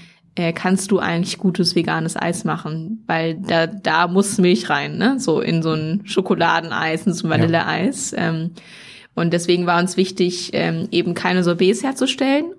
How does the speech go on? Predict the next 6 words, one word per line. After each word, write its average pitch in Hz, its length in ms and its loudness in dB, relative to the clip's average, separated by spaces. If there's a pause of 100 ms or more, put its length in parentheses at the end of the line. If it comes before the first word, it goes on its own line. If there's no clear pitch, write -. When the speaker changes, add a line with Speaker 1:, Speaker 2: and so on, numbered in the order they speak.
(160)
Speaker 1:
und 233 420 2
auch 190 220 0
die 196 100 -4
Klassiker 170 720 0
zu 180 140 -4
produzieren. 156 760 -2